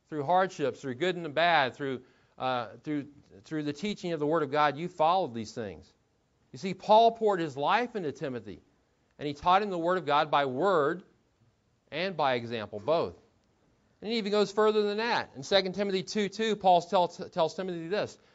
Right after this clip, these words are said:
"The things which you heard from me in the presence of many witnesses, entrust these to faithful men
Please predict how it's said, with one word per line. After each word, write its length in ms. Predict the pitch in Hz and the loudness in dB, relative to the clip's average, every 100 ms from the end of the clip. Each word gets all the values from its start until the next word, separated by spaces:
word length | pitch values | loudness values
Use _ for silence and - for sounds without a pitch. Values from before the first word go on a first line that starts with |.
| _ _ | _ _
"The 100 | 156 | -6
things 460 | 151 190 214 226 180 | 0 4 4 2 0
which 160 | 180 | -2
you 100 | 180 | -2
heard 340 | 156 185 196 196 | 2 4 4 2
from 160 | 175 | -2
me 220 | 170 185 196 | 0 0 0
in 80 | |
the 80 | 143 | -2
presence 400 | - 180 185 180 | 2 2 2 -2
of 140 | 170 151 | -6 -2
many 220 | 170 170 | -2 -2
witnesses, 580 | 160 160 170 185 190 185 _ _ _ | -2 -2 -2 -4 -4 -8 _ _ _
entrust 600 | 135 143 - 196 196 - | -8 -4 4 6 6 0
these 300 | 170 208 202 | -2 -2 -2
to 100 | 156 | -6
faithful 500 | 151 165 180 185 196 | -2 2 2 2 -2
men 380 | 160 139 151 | 0 0 0